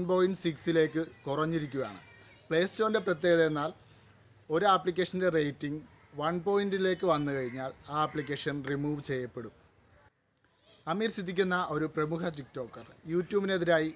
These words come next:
ഒരു വീഡിയോ അപ്ലോഡ് ചെയ്യുകയും, ആ വീഡിയോ കരിമിനാലിറ്റി എന്ന YouTube ചാനൽ ഒരു റോസ്റ്റിംഗ് വീഡിയോ ആയിട്ട് പ്രതിരോധിച്ചുകൊണ്ട് അപ്ലോഡ് ചെയ്തു. ആ വീഡിയോയ്ക്ക് കോടിക്കണക്കിന് ലൈക്സും വ്യൂസും കമൻസുമാണ് ലഭിച്ചത്. ആ വീഡിയോ വൈറലായത് കൂടി ആ YouTube ചാനൽ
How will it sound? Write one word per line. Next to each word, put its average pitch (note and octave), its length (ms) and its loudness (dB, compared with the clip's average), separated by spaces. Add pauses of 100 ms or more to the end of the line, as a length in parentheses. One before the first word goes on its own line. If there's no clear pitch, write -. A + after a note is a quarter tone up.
(120)
ഒരു D3+ 200 0
വീഡിയോ D#3 320 4
അപ്ലോഡ് C3 360 -6
ചെയ്യുകയും, A2+ 380 -12 (880)
ആ - 20 8 (120)
വീഡിയോ F#3 260 4 (140)
കരിമിനാലിറ്റി F#3 640 4
എന്ന E3+ 200 0
YouTube C#3 380 -4
ചാനൽ B2 240 -4 (200)
ഒരു F3+ 120 4 (100)
റോസ്റ്റിംഗ് F3+ 540 2
വീഡിയോ D#3 300 4
ആയിട്ട് C#3 240 -2 (100)
പ്രതിരോധിച്ചുകൊണ്ട് D#3+ 800 2 (160)
അപ്ലോഡ് C3+ 440 -4
ചെയ്തു. G2+ 220 -12 (1080)
ആ G3 40 8 (120)
വീഡിയോയ്ക്ക് G3+ 440 4 (380)
കോടിക്കണക്കിന് F#3+ 580 4 (100)
ലൈക്സും E3 440 2
വ്യൂസും E3 460 -2
കമൻസുമാണ് D#3+ 680 2
ലഭിച്ചത്. B2 380 -10 (480)
ആ - 20 4 (100)
വീഡിയോ G#3 300 4
വൈറലായത് F#3 480 6
കൂടി D#3+ 220 0 (260)
ആ - 20 6 (140)
YouTube F3+ 400 0
ചാനൽ E3 240 2